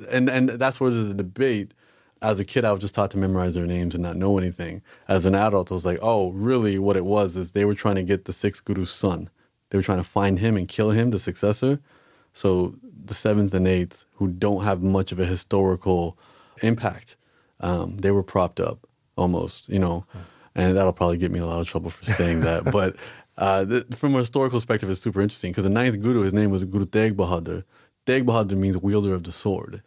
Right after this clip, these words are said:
Speaker 1: He had been battle tested, I think, from the age of eleven. So I think there was a big con-, a big, uh, push to find him and take him out early before, you know, before he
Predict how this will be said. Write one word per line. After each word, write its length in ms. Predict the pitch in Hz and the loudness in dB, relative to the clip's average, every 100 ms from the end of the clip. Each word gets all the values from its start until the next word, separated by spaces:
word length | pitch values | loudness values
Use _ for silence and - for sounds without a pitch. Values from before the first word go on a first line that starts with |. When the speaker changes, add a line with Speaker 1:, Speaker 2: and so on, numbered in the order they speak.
| - | -4
Speaker 1:
He 140 | 123 | 2
had 220 | 120 110 104 | 2 2 2
been 220 | 107 92 | 4 4
battle 260 | 95 98 98 | 4 4 4
tested, 400 | 101 98 92 82 | 2 0 -2 -4
I 100 | 90 | -2
think, 180 | 98 | -4
from 140 | - 90 | -2 -2
the 140 | 82 | 0
age 200 | 92 87 | 0 0
of 100 | 80 - _ _ _ | -6 -14 _ _ _
eleven. 460 | - - 180 175 - - _ _ _ _ _ _ - | -2 0 0 0 -6 -16 _ _ _ _ _ _ -4
So 120 | 101 | 0
I 60 | 95 | 2
think 280 | 107 98 | 4 4
there 120 | 98 98 | 4 4
was 220 | 98 95 | 4 2
a 80 | 85 | 2
big 260 | 92 101 | 0 0
con-, 220 | - 101 - | 2 0 2
a 120 | 95 | 0
big, 360 | 90 101 95 98 | 2 0 0 0
uh, 300 | 90 87 85 _ _ _ _ | 0 0 -4 _ _ _ _
push 300 | - 107 95 - | -2 0 0 -2
to 100 | - | -6
find 440 | - 101 98 104 | -2 0 2 2
him 440 | 104 123 127 147 - _ _ | 2 2 2 0 -4 _ _
and 140 | 98 85 | -4 0
take 220 | 104 98 | 0 2
him 140 | 104 95 | 0 2
out 160 | 87 - | 0 -2
early 400 | 95 101 135 160 - _ _ _ _ _ - | 0 2 2 -2 -6 _ _ _ _ _ -2
before, 380 | 95 - 101 - | -2 0 -2 2
you 80 | 95 | 2
know, 100 | 90 | 2
before 300 | 92 107 92 | 0 0 0
he 300 | 95 90 | 0 -4